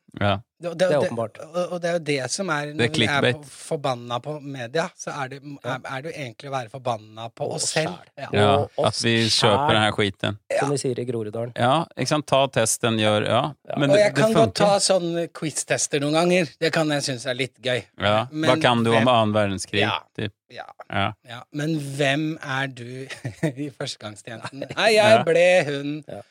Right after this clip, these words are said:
Speaker 2: Ja. Så det, det
Speaker 3: Jeg
Speaker 2: synes jeg
Speaker 3: tipper
Speaker 2: er
Speaker 3: kanskje den første sånn var «Hvem er du i Donald?»
Speaker 2: Ja.
Speaker 1: Ja, just det.
Speaker 3: For det er litt sånn arketyper.
Speaker 1: Men er det her en norsk greie, lurer jeg på? Jeg,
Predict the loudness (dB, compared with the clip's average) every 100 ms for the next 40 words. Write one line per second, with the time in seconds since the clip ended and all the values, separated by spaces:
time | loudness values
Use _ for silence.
0 | _ -12 -6 -6 -6 _ -12 0 2 2
1 | 0 -2 -2 0 0 0 2 2 2 0
2 | 2 0 0 0 -4 -4 -10 -6 -2 0
3 | 0 2 0 2 0 0 0 0 -2 -2
4 | -4 -2 -2 -4 _ _ _ _ _ _
5 | -6 2 2 4 0 -2 -2 -4 -2 0
6 | 2 2 0 0 -4 -4 -12 -12 -6 -8
7 | -8 _ _ _ -2 2 2 4 4 4
8 | 2 2 0 -4 -6 0 2 2 0 0
9 | 0 -2 -2 -2 -2